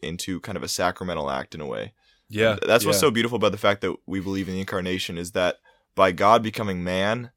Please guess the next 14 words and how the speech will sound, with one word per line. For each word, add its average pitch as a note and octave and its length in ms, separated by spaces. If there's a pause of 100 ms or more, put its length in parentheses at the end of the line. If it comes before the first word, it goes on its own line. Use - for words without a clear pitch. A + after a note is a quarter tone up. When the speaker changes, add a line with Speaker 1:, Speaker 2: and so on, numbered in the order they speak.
(400)
Speaker 1:
um, D#2 400 (120)
he - 360
elevated G#2+ 580 (200)
all G#2 600 (460)
human G2+ 600 (280)
activities F2+ 580
in F2 80
some F2 220
way D#2+ 280 (100)
to E2+ 420 (240)
a, D2+ 200
a F2 60
godly D#2+ 520
activity. - 540